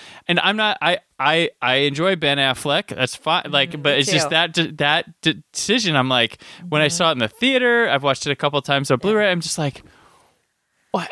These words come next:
Speaker 1: what?" It's bugging me the way you're drinking this coffee. And
Speaker 2: Yeah.
Speaker 1: I, I think it's 'cause I, you know, it's also him, like, between shooting Batman stuff, there's
Speaker 2: Yeah.
Speaker 1: Oh my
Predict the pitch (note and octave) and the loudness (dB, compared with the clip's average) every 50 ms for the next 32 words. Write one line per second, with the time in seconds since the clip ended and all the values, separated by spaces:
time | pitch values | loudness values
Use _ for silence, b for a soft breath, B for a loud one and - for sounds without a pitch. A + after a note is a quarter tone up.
0 | - - - F3+ G3+ A3 G#3 - - - F#3+ F3 - - D3+ C3 F3 G3 A#3+ G#3+ | -14 -8 -4 0 2 2 2 0 -2 0 0 0 0 -2 -2 0 2 2 2 2
1 | F#3+ D3 C#3 C3 C3 B2+ B2+ B2+ B2 B2+ C3 - C#3+ C3 C3+ D3+ D#3 D#3+ D#3+ D#3+ | 2 2 2 4 4 4 4 4 4 2 2 0 0 0 2 2 4 4 4 4
2 | D#3 C#3+ D3+ D#3 D3 D3 D3+ C3+ C3 B2 - - - G#3+ C4 D4+ - - C#3 B2+ | 2 2 2 0 2 2 2 2 2 0 0 -4 -2 0 0 0 0 0 2 2
3 | B2 B2 C3 - B B B B B B B B - D#3 D3+ D3 C#3+ C#3 D3 D3 | 2 2 0 -4 B B B B B B B B -2 0 0 2 2 2 0 0
4 | C#3+ C#3+ D3 C#3+ - G3+ G#3 G#3 A#3 G#3 - - - F3+ D#3+ E3 C#3+ C3+ C#3 C3 | 0 -2 -2 -2 0 -2 -2 0 0 -2 -2 0 -2 -2 0 2 2 2 2 0
5 | _ _ _ _ _ - - E3+ D3 C3 C3+ - B B B B B D#3+ D#3 - | _ _ _ _ _ -4 -2 0 2 2 0 -2 B B B B B -4 -2 0
6 | G#3 G3 G#3 - - F#3+ E3+ D#3 D3+ C3 D#3 E3 E3 D#3+ D#3 D#3 D3+ C3+ C#3+ C#3 | 0 -2 -2 0 0 0 2 2 0 0 2 2 2 2 2 0 -2 0 0 0
7 | C3 A#2+ - - - _ _ _ _ _ _ _ _ _ - C#3+ B2+ - _ - | 0 0 -2 -8 -20 _ _ _ _ _ _ _ _ _ -18 -18 -18 -16 _ -8
8 | C3+ - - - E3 D#3+ D#3+ D3+ - - E3+ E3 D#3+ D#3+ C#3+ C3 A#2 A2 G#2 A#2+ | -6 -6 -2 -2 0 0 0 0 0 0 2 2 2 2 0 0 -2 -2 -2 0
9 | B2 C#3 D3 - C3+ C3 B2 A#2+ A#2 G#2+ - - C3 B2 - C#3+ C3+ B2 A#2+ C3 | 2 2 2 0 0 -2 0 0 -2 -4 -4 -4 -4 -4 -4 -6 -6 -6 -8 -14
10 | B2+ G#2 b b b b b b b b b b b b b b - E3+ F3 F3+ | -20 -20 b b b b b b b b b b b b b b -10 -2 0 2
11 | D3+ - E2+ - G#3 F#3+ | 2 2 2 -2 -2 -4